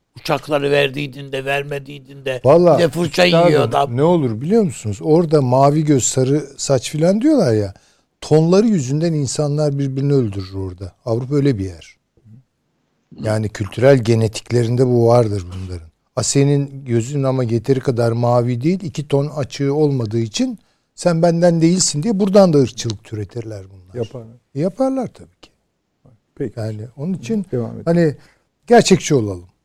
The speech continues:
Speaker 2: Yani öyle. Tamam, çok, e, etkili,
Speaker 3: Yani Antalya'da
Speaker 2: çok tesirli.
Speaker 3: Ukrayna, Rusya,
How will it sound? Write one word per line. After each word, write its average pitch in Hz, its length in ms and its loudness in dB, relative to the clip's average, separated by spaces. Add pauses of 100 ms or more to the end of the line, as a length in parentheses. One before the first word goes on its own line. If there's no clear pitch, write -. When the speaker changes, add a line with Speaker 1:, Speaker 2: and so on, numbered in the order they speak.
(280)
Speaker 2:
Yani - 140 -20 (160)
öyle. 101 200 -18 (460)
Tamam, 117 260 -8
çok, 147 340 -2
e, 127 360 -4
etkili, - 320 -2
Speaker 3:
Yani 139 220 4
Antalya'da 151 560 8
Speaker 2:
çok 135 140 6
tesirli. 120 540 2
Speaker 3:
Ukrayna, 139 520 6
Rusya, 131 720 2